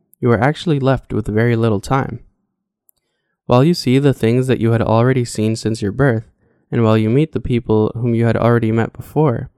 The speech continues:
your hair has turned all gray, and all of a sudden you find yourself facing your own end.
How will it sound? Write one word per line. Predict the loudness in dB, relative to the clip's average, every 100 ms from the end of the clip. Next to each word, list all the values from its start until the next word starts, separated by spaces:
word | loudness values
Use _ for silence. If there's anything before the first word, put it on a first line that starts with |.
| _ _ _ _
your | 0 2
hair | 4 4
has | 2 0
turned | 0 -2 0
all | 2 2
gray, | 2 0 0 -4 -12 _
and | -6 -4
all | 0 0
of | 2
a | 0
sudden | 2 0 2 -4
you | -6
find | -4 -2 0
yourself | -2 -2 -4 0
facing | -2 -2 -2
your | -2 -2 -2
own | -2 -2
end. | -4 -6 -10